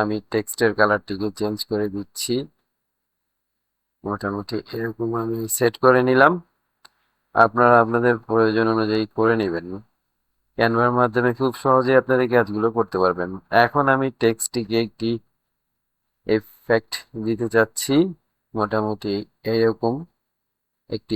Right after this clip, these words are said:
ইফেক্ট দিয়ে দিচ্ছি এবং নিচে উপরের দুইটি টেক্সটকে আমি বিপরীত দিকে টেক্সট দিচ্ছি, একটি লেফটের দিকে যাচ্ছে, একটি রাইটের দিকে যাচ্ছে।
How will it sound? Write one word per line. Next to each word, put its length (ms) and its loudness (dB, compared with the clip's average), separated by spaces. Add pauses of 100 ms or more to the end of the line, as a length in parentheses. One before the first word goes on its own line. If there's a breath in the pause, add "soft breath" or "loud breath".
ইফেক্ট 320 -4
দিয়ে 200 -2
দিচ্ছি 360 -6 (1000)
এবং 240 -4 (120)
নিচে 320 -2 (180)
উপরের 340 -2
দুইটি 300 -4
টেক্সটকে 500 -6
আমি 220 0 (2000)
বিপরীত 420 2
দিকে 280 0 (400)
টেক্সট 300 0
দিচ্ছি, 300 -10
একটি 220 -6
লেফটের 480 2
দিকে 240 0
যাচ্ছে, 380 4 (300)
একটি 220 -6 (300)
রাইটের 440 2
দিকে 240 -6
যাচ্ছে। 360 -4